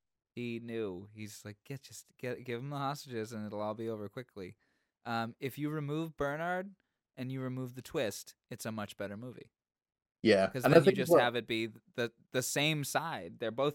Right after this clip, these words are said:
Speaker 1: they're both terrorist teams, and now one's had to take over a hostage,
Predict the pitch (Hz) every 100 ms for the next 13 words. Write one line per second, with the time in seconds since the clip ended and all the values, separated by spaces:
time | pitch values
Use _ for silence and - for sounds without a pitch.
0 | _ 135 123 143 151 - 165 156 - 190
1 | 170 151 147 131 120 123 123 123 127 135
2 | 127 135 123 - 131 127 131 131 123 120
3 | 131 135 104 95 -